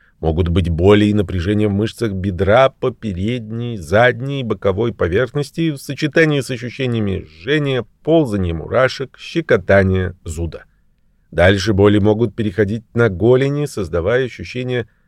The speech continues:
забитости или скованности в икроножных мышцах. Чаще всего такие жалобы имеют двусторонний характер, то есть в процесс напряжения бывают вовлечены оба бедра или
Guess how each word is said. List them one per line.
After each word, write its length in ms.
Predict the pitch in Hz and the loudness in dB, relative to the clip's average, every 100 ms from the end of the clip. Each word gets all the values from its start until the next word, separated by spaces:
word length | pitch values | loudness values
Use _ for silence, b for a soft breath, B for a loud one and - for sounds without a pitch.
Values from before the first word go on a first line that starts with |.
| _ | _
забитости 1080 | 78 73 135 147 127 120 90 85 - - - | -10 2 4 4 0 -4 -4 -8 -10 -20 -20
или 340 | - 107 113 92 b b | -12 -4 -4 -6 b b
скованности 960 | - - - 156 180 135 120 104 - 107 | -20 -20 0 4 6 4 2 -2 -2 -4
в 300 | 87 107 - - | 0 -2 -2 -8
икроножных 760 | 101 - 104 104 95 87 92 | -6 0 2 2 0 -2 -6
мышцах. 420 | 92 85 - - _ _ _ _ | -6 -8 -12 -20 _ _ _ _
Чаще 440 | - 110 98 104 | 2 4 4 -2
всего 280 | 90 107 123 | -2 2 4
такие 340 | 135 98 113 107 | 2 0 0 0
жалобы 500 | 101 104 113 123 110 | 2 2 2 -2 -2
имеют 280 | 104 110 | -2 -4
двусторонний 680 | 95 98 92 117 98 95 85 | -4 -6 -2 2 4 2 0
характер, 600 | 85 85 104 123 175 175 | -2 2 2 0 -2 0
то 120 | - | 4
есть 240 | 107 87 - | 2 2 -8
в 20 | - | 0
процесс 500 | 120 113 - 139 - | 2 2 4 2 2
напряжения 680 | 101 - 85 85 139 165 165 | -8 -8 -10 -4 0 0 2
бывают 400 | 107 107 131 - | 2 2 2 0
вовлечены 640 | 95 90 - 101 151 156 - | -4 -6 -8 -6 -6 -6 2
оба 260 | 151 104 | 2 4
бедра 420 | 90 95 113 170 165 | 0 0 2 4 4
или 240 | 123 | 2